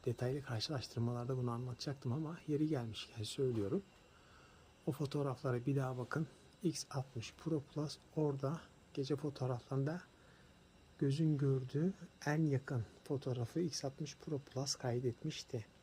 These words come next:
Siz çok sarımtırak falan demişsiniz. Evet, çünkü ortam öyleydi. Yeri gelmişken söyleyeyim. Mesela şimdi şurada da bir zoom denemesi yapalım.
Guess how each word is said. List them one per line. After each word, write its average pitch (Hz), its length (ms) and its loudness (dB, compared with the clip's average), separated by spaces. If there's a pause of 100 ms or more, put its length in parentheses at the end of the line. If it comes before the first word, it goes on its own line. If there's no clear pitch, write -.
(360)
Siz - 320 -6
çok 139 220 -6
sarımtırak 135 640 0
falan 139 360 2
demişsiniz. 131 680 2 (600)
Evet, 127 280 2 (140)
çünkü - 360 -4
ortam 120 400 2
öyleydi. 104 440 0 (1160)
Yeri 123 240 0
gelmişken 123 680 0
söyleyeyim. 110 580 -4 (2250)
Mesela 135 440 -2
şimdi 127 300 -2
şurada 139 340 -6
da 139 140 2
bir 147 140 -2
zoom 143 220 4
denemesi 127 460 2
yapalım. 131 440 4